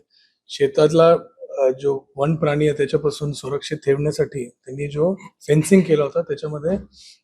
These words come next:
इले-, म्हणजे वीज, अ, सोडला होता. त्याच्यामध्ये पावसाचं वातावरण असताना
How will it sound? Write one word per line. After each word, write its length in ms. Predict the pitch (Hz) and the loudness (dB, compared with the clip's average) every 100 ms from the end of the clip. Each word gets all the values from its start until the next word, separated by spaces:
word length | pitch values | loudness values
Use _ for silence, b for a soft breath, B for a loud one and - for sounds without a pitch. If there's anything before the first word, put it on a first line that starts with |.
| _ | _
इले-, 200 | 156 156 | 0 0
म्हणजे 400 | 151 - 143 151 | 0 -4 -2 0
वीज, 680 | 151 - 147 165 156 - 151 | -2 -4 0 2 0 0 0
अ, 140 | 135 | 0
सोडला 300 | - 139 151 | 0 2 4
होता. 220 | 135 156 | 2 -2
त्याच्यामध्ये 680 | - _ - - 156 147 151 | -14 _ -16 -8 -6 -2 -2
पावसाचं 500 | 147 135 135 143 143 | 0 -2 -2 -4 -2
वातावरण 460 | 131 143 139 143 | -2 -2 -4 -6
असताना 380 | 135 - 151 151 | -10 -10 -6 -4